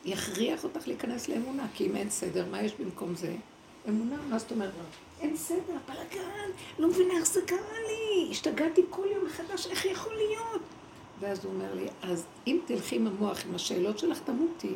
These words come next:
כי יאכלו אותך, כאן זה המקום הזה שאוכלים את הבני אדם, את לא מבינה? אז מה צריך לעשות?" הוא אמר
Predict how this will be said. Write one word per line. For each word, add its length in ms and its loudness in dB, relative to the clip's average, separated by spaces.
כי 100 0
יאכלו 300 6
אותך, 140 2
כאן 280 4
זה 60 4
המקום 380 4
הזה 200 6
שאוכלים 540 8
את 120 -2
הבני 240 2
אדם, 260 -2
את 60 -6
לא 80 0
מבינה? 320 -4
אז 100 0
מה 160 8
צריך 180 -4
לעשות?" 320 -4
הוא 840 -10
אמר 100 -6